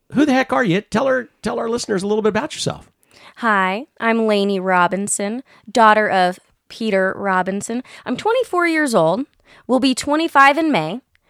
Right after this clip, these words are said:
Speaker 2: Uh, you know, I'm currently working at U P S in dispatch, early morning. Gotta wake up early, be there five A M, right?
Speaker 1: Ouch.
Speaker 2: You know it. But you know what? It gives me the entire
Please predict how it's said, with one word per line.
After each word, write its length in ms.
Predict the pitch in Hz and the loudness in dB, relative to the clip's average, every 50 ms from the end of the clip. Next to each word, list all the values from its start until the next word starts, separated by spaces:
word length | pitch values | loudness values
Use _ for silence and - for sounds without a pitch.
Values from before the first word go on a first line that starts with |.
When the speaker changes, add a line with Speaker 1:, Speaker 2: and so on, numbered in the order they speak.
| _ _ _ _ - - - _ _ _ - | _ _ _ _ -20 -20 -20 _ _ _ -8
Speaker 2:
Uh, 280 | 269 262 269 269 262 - | -6 -6 -4 -6 -6 -4
you 120 | 262 285 | 0 2
know, 80 | 294 302 | 2 4
I'm 240 | - 269 269 269 254 | 4 4 2 0 -2
currently 400 | - - - 294 311 311 302 294 | -4 -4 -4 -4 -4 -4 -4 -4
working 380 | 233 233 240 - - 226 214 | -4 -4 -6 -6 -6 -6 -6
at 100 | 196 - | -6 -6
U 160 | 185 196 220 214 | -8 -8 -8 -8
P 220 | - - 214 190 | -8 -6 -6 -4
S 280 | 170 190 185 - - - | -4 -4 -4 -6 -6 -8
in 160 | 196 196 190 | -6 -8 -8
dispatch, 640 | - 180 175 - - - - - - - - - - | -6 -6 -6 -8 -8 -8 -6 -6 -6 -6 -10 -10 -6
early 240 | 220 247 254 254 247 | -4 -2 -2 -2 -2
morning. 420 | 226 214 196 190 170 - - 190 - _ _ _ _ _ _ _ _ _ _ _ _ _ _ | 0 0 0 0 -2 -4 -8 -12 -14 _ _ _ _ _ _ _ _ _ _ _ _ _ _
Gotta 200 | - 214 208 202 | 0 2 4 4
wake 240 | 202 208 214 220 - | 4 2 2 2 2
up 240 | 220 208 214 - _ _ _ _ - | 2 2 0 0 _ _ _ _ 0
early, 560 | 226 240 247 254 247 233 202 170 170 - 208 - _ _ _ _ _ | 2 4 6 4 4 2 0 -2 -4 -8 -14 -18 _ _ _ _ _
be 160 | - 233 240 | -6 -6 -2
there 300 | 233 233 240 240 247 - | 0 2 2 2 0 -2
five 320 | - _ - 214 220 208 214 | -4 _ 2 4 4 4 2
A 160 | 208 196 190 | 0 0 -2
M, 220 | 170 160 170 175 - | -2 -4 -6 -10 -8
right? 320 | - 190 196 214 226 - _ _ _ _ - | -6 -4 -4 -4 -6 -10 _ _ _ _ -20
Speaker 1:
Ouch. 440 | - 110 123 139 - - - - - _ _ _ _ | -14 -10 -10 -10 -10 -14 -20 -20 -20 _ _ _ _
Speaker 2:
You 160 | - 185 185 | -8 -6 -4
know 240 | 190 190 185 196 196 | -2 0 0 0 0
it. 140 | 180 170 - _ _ - | 0 -2 -4 _ _ -8
But 100 | 220 202 | -6 -4
you 120 | 214 214 | -2 -2
know 200 | 208 202 208 208 | 0 0 0 0
what? 300 | 208 202 190 190 196 - - | 0 0 0 0 -2 -2 -6
It 140 | - 190 - | -10 -8 -6
gives 200 | 196 190 190 196 | -6 -6 -4 -4
me 180 | 190 180 175 | -6 -6 -6
the 180 | 180 185 185 175 | -6 -8 -8 -8
entire 800 | 175 180 - - - - - 254 262 - - - 302 208 - - | -8 -8 -12 -14 -20 -18 -14 -10 -8 -8 -8 -8 -8 -10 -12 -14